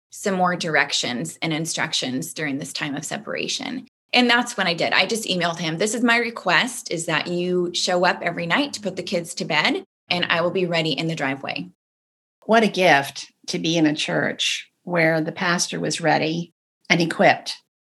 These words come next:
Speaker 2: to help you, uh, walk through this, and that you had connections there. And it just reminds me again of the importance of community. And, and the church family, before the crisis hits,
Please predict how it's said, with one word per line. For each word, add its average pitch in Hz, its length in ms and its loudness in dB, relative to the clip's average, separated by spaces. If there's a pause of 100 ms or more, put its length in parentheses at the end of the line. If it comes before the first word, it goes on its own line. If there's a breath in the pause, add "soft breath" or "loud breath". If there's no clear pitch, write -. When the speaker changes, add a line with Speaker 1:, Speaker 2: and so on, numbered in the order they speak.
(280)
Speaker 2:
to 190 100 -4
help 175 380 0
you, 151 480 -2
uh, 156 240 2
walk 151 300 2
through 160 160 -2
this, 147 380 -4
and 156 280 2
that 151 360 2
you 165 140 -6
had 165 200 -2
connections 160 600 -4
there. 143 260 -2
And 151 100 0
it 170 180 -2
just 196 280 -2
reminds 170 540 2
me 160 180 2
again 165 380 2
of 156 120 -4
the 151 100 0
importance 151 580 -2
of 147 100 -8
community. - 800 -6
And, 160 380 0 (420)
and 160 140 0
the 165 60 0
church 208 640 4
family, 170 640 0 (200)
before 180 400 4
the 208 100 6
crisis 180 440 0
hits, - 560 -4